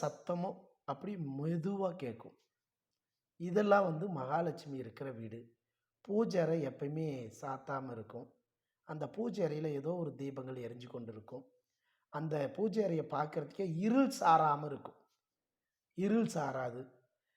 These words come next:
விளக்கு ஏத்தி வச்சா விளக்கு கருப்பு கட்டாது. விளக்கு தானா அணையாது. எங்கேயாவது போயிட்டு வர்ற வரைக்கும் விளக்கு எரிஞ்சிட்டு தான் இருக்கும்.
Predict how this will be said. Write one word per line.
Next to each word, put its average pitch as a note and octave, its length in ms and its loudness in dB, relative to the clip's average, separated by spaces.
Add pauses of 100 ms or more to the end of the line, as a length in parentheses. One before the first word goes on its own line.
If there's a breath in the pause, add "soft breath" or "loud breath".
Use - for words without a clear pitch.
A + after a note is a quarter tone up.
(140)
விளக்கு G#3 500 8
ஏத்தி F#3+ 320 4
வச்சா E3 320 4
விளக்கு E3+ 420 2
கருப்பு E3 380 0
கட்டாது. C#3 580 -4 (720)
விளக்கு G#3 560 6
தானா F3 500 8
அணையாது. D#3 480 2
எங்கேயாவது F3+ 460 10
போயிட்டு A#3 500 8
வர்ற F3+ 140 6
வரைக்கும் F3 420 4 (340 loud breath)
விளக்கு F#3+ 500 6
எரிஞ்சிட்டு G3 340 2
தான் E3+ 140 2
இருக்கும். - 280 -6